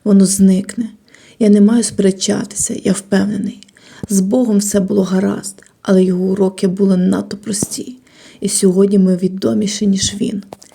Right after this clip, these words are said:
Леннон, сказавши, що Бітлз відомий більше, ніж Ісус Христос, був застрелений. Танкредо Невес, президент Бразилії,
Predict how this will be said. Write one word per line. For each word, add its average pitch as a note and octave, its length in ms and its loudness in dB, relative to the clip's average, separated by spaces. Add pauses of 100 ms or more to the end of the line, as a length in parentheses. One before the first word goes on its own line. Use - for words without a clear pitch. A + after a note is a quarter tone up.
(340)
Леннон, A3 360 4
сказавши, G#3 640 0
що G3+ 200 0
Бітлз G3+ 500 -2
відомий F#3+ 720 0 (340)
більше, G3+ 420 2
ніж F#3 200 -2
Ісус - 380 -2
Христос, - 720 -4 (280)
був F#3+ 180 2
застрелений. F#3 840 -4 (880)
Танкредо G3 640 2
Невес, G3+ 480 2
президент F#3+ 540 2
Бразилії, G3+ 680 0